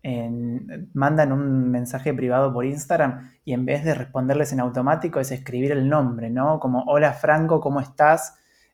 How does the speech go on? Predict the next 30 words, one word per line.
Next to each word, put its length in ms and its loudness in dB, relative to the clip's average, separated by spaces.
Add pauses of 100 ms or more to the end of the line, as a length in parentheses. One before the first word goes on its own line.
Eh, 240 -4
hasta 240 -6
en 80 0
ese 240 -2
detalle 560 -2
es, 260 -10 (260)
eh, 280 -2
que 80 -4
uno 240 2
puede 240 2
contribuir. 540 -4
Entonces, 460 -2 (380)
eh, 320 -4
el 160 -4
viaje 360 2
es 60 -2
muy 180 -2
largo, 360 4
¿no? 280 2
El, 180 -4
el 180 -8
journey, 380 2
lo 120 -2
que 80 -8
se 100 -14
llama 260 -4
journey, 320 0
es 160 -10
muy 280 0
largo 500 2